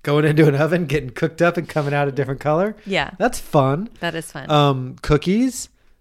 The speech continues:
Speaker 1: uh, the opening of Willy Wonka and the Chocolate Factory, where the little sklunk, sklunk, sklunk of the chocolate is coming out onto the trays.
Speaker 2: Mm-hmm.
Speaker 1: So there's, there's fun ways to look at it.
Speaker 2: Some would say that I,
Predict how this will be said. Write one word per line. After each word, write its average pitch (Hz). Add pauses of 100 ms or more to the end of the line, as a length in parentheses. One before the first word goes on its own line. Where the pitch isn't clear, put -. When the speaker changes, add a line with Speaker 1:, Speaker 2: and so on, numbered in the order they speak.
(140)
Speaker 1:
uh, 139
the 131
opening 143
of 117
Willy 131
Wonka 165
and 139
the 120
Chocolate 131
Factory, 190
where 135
the 120
little 120
sklunk, 151
sklunk, 151
sklunk 151
of 127
the 117
chocolate 143
is 151
coming 165
out 160
onto 170
the 180
trays. 196 (120)
Speaker 2:
Mm-hmm. 175
Speaker 1:
So 160
there's, 339
there's 349
fun 147
ways 113 (140)
to 139
look 117
at 110
it. 127
Speaker 2:
Some 240
would 320
say 202
that 180
I, 170